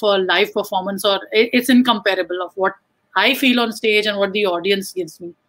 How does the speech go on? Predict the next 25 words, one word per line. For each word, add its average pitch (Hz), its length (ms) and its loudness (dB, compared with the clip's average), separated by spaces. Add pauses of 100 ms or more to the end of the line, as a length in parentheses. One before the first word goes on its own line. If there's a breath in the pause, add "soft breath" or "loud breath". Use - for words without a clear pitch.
(280)
So - 120 -6
I 208 120 2
hope 233 180 -2
you 240 100 0
can 233 180 -2
attend 202 280 -2
one 185 140 -4
of 185 120 -8
those. 202 320 -6 (240)
Mumbai 196 400 -2
mein 208 140 -2
bahut 196 320 -2
kam 214 200 0
hota 208 180 -2
hai, 220 100 2
but 202 160 0
when 190 160 -4
it 202 80 -2 (180)
happens, 214 460 -6 (480 soft breath)
that's 247 220 0
where 262 120 2
I'm 262 160 4
in 247 120 4
my 233 160 4
element, 202 400 -2